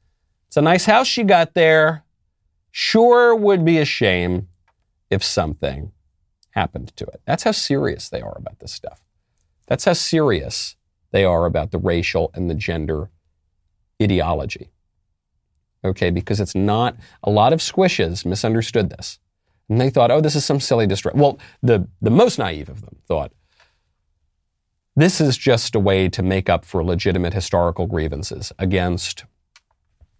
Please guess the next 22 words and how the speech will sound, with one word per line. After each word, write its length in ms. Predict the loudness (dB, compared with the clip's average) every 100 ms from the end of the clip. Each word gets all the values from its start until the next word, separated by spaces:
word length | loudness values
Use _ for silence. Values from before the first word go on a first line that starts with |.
| _ _ _ _ _ _ -2
black 320 | 2 2 4
people, 260 | 2 4 2
brown 380 | 2 2 2
people, 320 | 2 2 2 2
Native 260 | 4 4
Americans, 760 | 2 2 4 2 2 0 0 0
women, 600 | 2 2 2 2 0 0
homosexuals, 960 | 0 0 2 2 0 0 0 0 0
transgenderists, 1400 | 0 0 2 0 0 0 2 2 2 2 0 -6 -10 -12 -16 -20 -12 0
uh, 60 | 2
I 340 | 4 4 4
don't 220 | 4 2
know, 140 | 2 2
Asians." 1000 | 4 4 2 2 2 0 0 -2 -2 2
Well, 140 | 4
Asians 300 | 4 2 2
actually 240 | 0 0
get 100 | -4
discriminated 500 | -4 -4 -2 -2 -4
against. 300 | -4 -6 -8 -14 -4
"Hispanics, 960 | 0 0 2 2 2 0 0 0 -2 -4 2
immigrants, 1120 | 4 6 6 4 4 4 2 -2 -6 -10